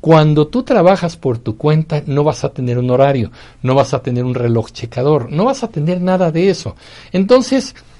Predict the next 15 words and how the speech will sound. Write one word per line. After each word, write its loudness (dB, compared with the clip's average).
vas 2
a 0
tener -2
que 0
forjarte -2
un 0
carácter -2
distinto -2
al -2
de -2
ser 0
empleado 0
de -2
una -2
empresa. -8